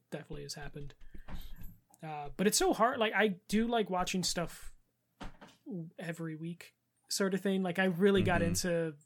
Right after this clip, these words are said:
Speaker 1: watching The Last of Us partly because I had to wait a week between
Speaker 2: Yeah.
Speaker 1: episodes. Uh,
Speaker 2: I think that, like, The Last of Us was, like, that was end up be-, kinda being must-see T V.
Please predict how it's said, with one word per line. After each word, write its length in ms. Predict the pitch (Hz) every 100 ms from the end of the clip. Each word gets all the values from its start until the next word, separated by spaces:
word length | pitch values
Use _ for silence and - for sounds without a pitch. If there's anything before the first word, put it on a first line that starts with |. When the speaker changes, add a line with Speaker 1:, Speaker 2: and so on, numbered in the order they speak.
| _ -
Speaker 1:
watching 300 | 175 156 175
The 80 | 156
Last 340 | 151 151 -
of 100 | 160
Us 360 | 156 151 - - 339 _ _ -
partly 420 | - 180 170 170
because 280 | 165 165 175
I 100 | 165
had 100 | 156
to 80 | 156
wait 180 | 151 156
a 120 | 151
week 120 | 156 - -
between 300 | - 170 95
Speaker 2:
Yeah. 180 | 92
Speaker 1:
episodes. 540 | 90 92 - 147 - - _ _ - - - _ _ _ _ _
Uh, 280 | 151 - - -
Speaker 2:
I 100 | -
think 200 | 143 277 -
that, 260 | 139 -
like, 160 | 104 98
The 80 | 107
Last 260 | 104 110
of 80 | 113
Us 220 | 110 -
was, 180 | 104 92
like, 260 | 76 92 -
that 100 | 95
was 160 | 98
end 160 | 95 95
up 100 | 95
be-, 80 | 92
kinda 300 | - 95 92
being 300 | 92 90 90 - - - -
must-see 300 | 95 - 110
T 180 | - 101
V. 260 | 92 92